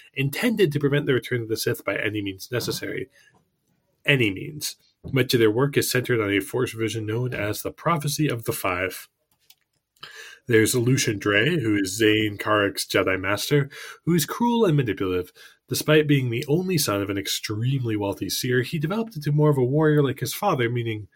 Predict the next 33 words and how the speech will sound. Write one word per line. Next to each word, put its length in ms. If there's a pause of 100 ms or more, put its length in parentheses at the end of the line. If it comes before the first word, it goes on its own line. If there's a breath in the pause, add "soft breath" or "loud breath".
(800 loud breath)
his 220
mother, 420 (160)
Kindra, 400
lost 320
interest 360
in 100
him. 200 (360 soft breath)
Lucian 320
is 120
a 60
protector 460
of 100
the 80
First 380
Watch 260
Circle 340
of 80
the 100
Jedi 300
Covenant 360
located 440
on 120
Taris. 440 (720 soft breath)
And 140
then 80
there 120
are 60
four 340
other 200
members 420
of 140
the 80
First, 400